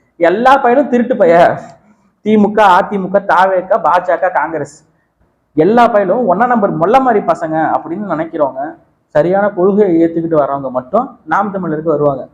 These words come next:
அப்படிதான் கொஞ்சம் கொஞ்சமா வந்துகிட்டு இருக்காங்க. முப்பத்தாறு லட்சம் பேர் வந்திருக்காங்க.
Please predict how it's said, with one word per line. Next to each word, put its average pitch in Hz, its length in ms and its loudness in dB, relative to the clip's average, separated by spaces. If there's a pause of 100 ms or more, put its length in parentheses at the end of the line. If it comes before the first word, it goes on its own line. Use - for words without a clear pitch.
(100)
அப்படிதான் 165 340 -2
கொஞ்சம் 175 240 -2
கொஞ்சமா 165 300 -2
வந்துகிட்டு 165 300 -4
இருக்காங்க. 151 260 0
முப்பத்தாறு 175 420 -2
லட்சம் 147 200 -6
பேர் 165 140 0
வந்திருக்காங்க. 147 380 -2